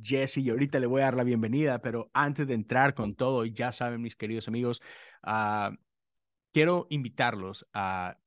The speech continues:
a la comunidad de Patreon. Si no has dado la vuelta por allá, este año me estoy enfocando en la oración y a lo largo del año vamos a tener más de catorce episodios exclusivos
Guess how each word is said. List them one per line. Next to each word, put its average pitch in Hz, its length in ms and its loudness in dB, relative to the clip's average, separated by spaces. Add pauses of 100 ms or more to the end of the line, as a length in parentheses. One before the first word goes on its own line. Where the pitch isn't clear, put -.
a 104 120 -6
la 98 200 -8
comunidad 104 340 -8
de 95 80 -8
Patreon. 90 400 -8
Si 120 200 -2
no 143 460 2
has 147 120 2
dado 127 320 2
la 117 60 -2
vuelta 110 280 -4
por 101 160 -6
allá, 117 320 0 (100)
este 156 400 -2
año 107 400 -6
me 113 80 -6
estoy 113 220 -6
enfocando 107 680 -4
en 135 220 0
la 113 120 2
oración 98 540 -6
y 131 120 -2
a 127 40 0
lo 117 120 -2
largo 139 340 0
del 104 120 -2
año 104 300 -6 (240)
vamos 175 180 0
a 196 60 0
tener 143 300 -4
más 127 320 0
de 147 80 -4
catorce 104 380 -6 (120)
episodios 101 540 -6
exclusivos 98 720 -4